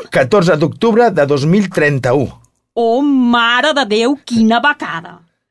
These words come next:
Speaker 2: He dormit
Speaker 1: Quaranta-sis anys.
Speaker 2: I d'així hauria d'estar fresca com una lletuga.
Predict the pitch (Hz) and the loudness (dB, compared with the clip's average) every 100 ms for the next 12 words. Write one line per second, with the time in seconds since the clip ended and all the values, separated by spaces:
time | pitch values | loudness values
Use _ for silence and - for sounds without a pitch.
0 | _ - 262 415 370 339 440 554 - 190 | _ -4 0 2 2 0 -2 -4 0 2
1 | 175 170 131 156 143 - 240 - - 156 | 4 2 0 -2 0 0 0 -2 -2 -2
2 | 113 85 - - 120 - _ _ _ _ | -2 -2 -2 -2 -4 -10 _ _ _ _
3 | _ - 269 254 - 320 294 285 269 233 | _ -6 -2 -2 0 0 0 -2 -2 -4
4 | 285 - 254 - 233 233 214 202 175 165 | -4 -4 -4 -4 -4 -2 -2 -2 -6 -4
5 | 277 370 | -4 0